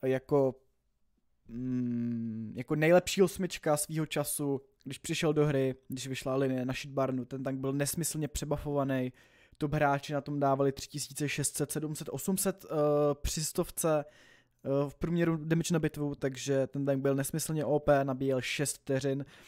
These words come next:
nebo nějak šest a půl vteřiny, což, eh, s těma hashema, eh, který ten tank má, byla strašně smrtelná kombinace.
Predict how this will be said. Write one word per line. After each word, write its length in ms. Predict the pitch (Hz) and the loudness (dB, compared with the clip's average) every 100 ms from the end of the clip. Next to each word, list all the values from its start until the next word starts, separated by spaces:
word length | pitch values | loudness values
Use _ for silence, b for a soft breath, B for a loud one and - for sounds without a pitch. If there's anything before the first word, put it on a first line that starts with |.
| B B _ | B B _
nebo 180 | 120 123 | -6 -2
nějak 200 | 131 131 | 0 0
šest 240 | - 139 139 | -2 -4 -4
a 60 | |
půl 160 | 143 151 | -4 -4
vteřiny, 440 | - 135 135 135 | -2 -2 -2 -2
což, 380 | - 127 - - | -4 -8 -8 -8
eh, 160 | 120 117 | -6 -6
s 60 | |
těma 200 | - 135 | -4 -4
hashema, 500 | 139 127 139 127 123 b b b b b - | -4 -4 -2 0 -2 b b b b b -6
eh, 280 | 123 123 | -4 -4
který 240 | - - 131 | -4 -6 -4
ten 220 | 143 143 | -2 -2
tank 200 | 143 139 | -2 -2
má, 180 | 135 131 | -2 0
byla 140 | 135 | 0
strašně 360 | - - - 147 | -2 -6 -8 -6
smrtelná 440 | 147 143 143 135 | -8 -6 -4 -4
kombinace. 600 | 135 127 127 123 - 113 | -4 -4 -2 -4 -6 -10